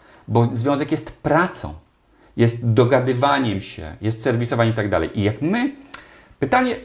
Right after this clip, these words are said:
które jest w tym podszyte, to jest kolejne super pytanie od ciebie, jest w tym podszyte takie, kiedy ja mam poznać, że mój związek jest nie taki?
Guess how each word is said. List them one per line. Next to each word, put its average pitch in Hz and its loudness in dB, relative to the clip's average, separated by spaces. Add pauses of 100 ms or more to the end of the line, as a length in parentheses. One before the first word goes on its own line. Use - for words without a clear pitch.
które 147 0
jest 156 -2
w - -14
tym 233 0
podszyte, - -2
to 123 -2
jest - -6
kolejne 190 2
super 113 -2
pytanie 90 -4
od - -10
ciebie, 87 -6
jest 95 -8
w - -8
tym 190 2
podszyte 160 -2
takie, 147 -2
kiedy 240 -2
ja 254 2
mam 214 2
poznać, 214 -2
że 175 -2
mój 165 0
związek 160 -2
jest 151 -4
nie 135 0
taki? 98 -4